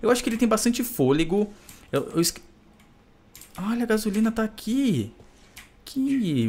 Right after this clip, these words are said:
bacana. Estamos aqui no mapa Pequeneck Loud, só que estamos aqui no mapa grande, galera.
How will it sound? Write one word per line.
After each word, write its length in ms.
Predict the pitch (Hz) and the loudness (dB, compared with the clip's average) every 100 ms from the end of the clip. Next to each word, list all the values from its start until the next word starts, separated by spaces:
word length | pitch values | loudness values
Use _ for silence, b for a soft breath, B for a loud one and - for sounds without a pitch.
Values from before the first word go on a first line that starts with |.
| 104 | 2
bacana. 600 | 120 110 - 226 226 139 | 2 0 2 4 4 2
Estamos 340 | - 233 233 | 2 2 4
aqui 240 | 220 226 | 2 2
no 80 | 208 | 0
mapa 240 | 170 175 170 | 0 0 0
Pequeneck 720 | - 196 196 180 160 165 156 | 0 -2 0 -2 -2 -2 2
Loud, 420 | 127 131 143 139 | 4 4 2 -2
só 140 | - 139 | -2 -4
que 140 | - | -4
estamos 320 | - 156 147 | -2 -2 0
aqui 340 | 123 - 147 - B B B B | -2 -2 -4 -4 B B B B
no 100 | 143 | 0
mapa 280 | 131 135 151 | 2 4 2
grande, 500 | 120 127 147 135 113 | 0 2 4 4 2
galera. 460 | 110 101 95 92 | 0 2 2 0